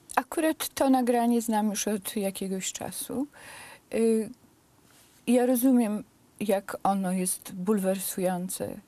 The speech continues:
kiedy słyszy się je po raz pierwszy. Ale dla mnie jest tylko oczkiem w łańcuchu zdarzeń, które zapoczątkował słynny S M S i który,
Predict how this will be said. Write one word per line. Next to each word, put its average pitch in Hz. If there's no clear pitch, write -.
kiedy 185
słyszy 185
się -
je 160
po 170
raz 180
pierwszy. -
Ale 240
dla 269
mnie 302
jest -
tylko 226
oczkiem 226
w 196
łańcuchu 190
zdarzeń, 185
które -
zapoczątkował 180
słynny 175
S -
M 165
S -
i 240
który, 247